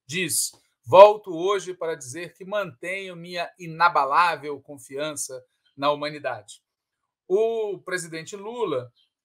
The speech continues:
eh, durante os oito anos do seu primeiro e segundo mandato, s-, durante sete vezes ele abriu a Assembleia Geral da onu.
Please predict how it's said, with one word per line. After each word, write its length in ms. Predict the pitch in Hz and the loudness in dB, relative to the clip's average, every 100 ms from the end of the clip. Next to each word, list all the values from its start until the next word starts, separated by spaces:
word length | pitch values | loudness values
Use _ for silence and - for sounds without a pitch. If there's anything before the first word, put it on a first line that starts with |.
| _ | _
eh, 240 | 156 151 | -4 -4
durante 640 | 143 165 190 208 202 202 185 | -4 -6 -4 -4 -6 -14 -14
os 440 | 170 180 156 - - | -14 -12 -8 -10 -2
oito 500 | 202 226 247 - 180 | 6 6 6 -6 -4
anos 720 | 160 151 135 113 110 - - _ _ _ - | -2 -2 -6 -14 -12 -14 -14 _ _ _ -18
do 120 | 143 | -12
seu 220 | - 160 | -6 -8
primeiro 380 | 156 156 170 165 | -8 -6 -6 -4
e 20 | |
segundo 380 | 160 147 139 151 | -6 -8 -10 -2
mandato, 640 | 190 170 190 202 180 - | 0 4 6 6 4 -6
s-, 360 | - - - 160 | 2 2 2 0
durante 420 | 190 208 208 - | 2 2 -2 -2
sete 540 | - - 247 277 277 | -2 2 6 6 4
vezes 640 | 233 196 196 185 202 - - | -2 0 0 -4 -12 -14 -8
ele 400 | 180 185 190 185 | -4 -4 -4 -6
abriu 440 | 190 190 156 185 190 | -2 -2 -4 -4 -2
a 40 | |
Assembleia 500 | 185 - 160 156 165 | -4 -6 -10 -8 -6
Geral 280 | 165 160 165 | -4 -2 2
da 100 | 190 | 2
onu. 360 | 180 147 127 | 2 -2 -6